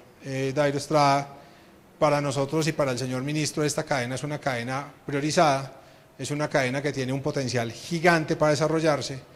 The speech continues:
que si la sabemos impulsar adecuadamente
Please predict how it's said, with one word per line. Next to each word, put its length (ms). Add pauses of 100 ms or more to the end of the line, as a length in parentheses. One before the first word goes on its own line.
(420)
que 200
si 160
la 120
sabemos 440
impulsar 440
adecuadamente 1000